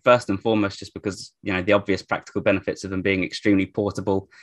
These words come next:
Um, lately, I've often had a, a resistance band in my pocket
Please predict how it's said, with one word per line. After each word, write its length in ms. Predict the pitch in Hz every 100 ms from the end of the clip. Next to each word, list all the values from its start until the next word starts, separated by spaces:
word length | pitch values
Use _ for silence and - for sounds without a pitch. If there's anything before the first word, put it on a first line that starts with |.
| - _
Um, 260 | 98 92 95
lately, 260 | 123 127 110
I've 160 | 107
often 260 | - 110 107
had 200 | 98 98
a, 200 | 92 92 -
a 80 | 101
resistance 360 | 101 104 - 82
band 200 | 98 98
in 120 | 107
my 120 | 101
pocket 420 | 95 117 - 107